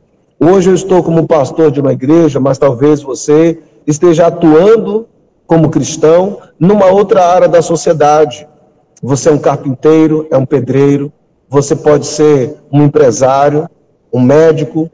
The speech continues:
um professor. Mas nós,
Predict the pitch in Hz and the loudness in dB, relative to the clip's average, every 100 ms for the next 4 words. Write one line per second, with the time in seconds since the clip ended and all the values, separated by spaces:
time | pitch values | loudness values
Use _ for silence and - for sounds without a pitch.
0 | - 123 151 143 139 - 131 135 143 - | -12 -4 -2 0 -4 -4 -6 -2 -2 -6
1 | _ _ _ _ _ _ _ _ _ _ | _ _ _ _ _ _ _ _ _ _
2 | - 151 139 139 160 180 185 | -4 -2 0 0 2 2 -2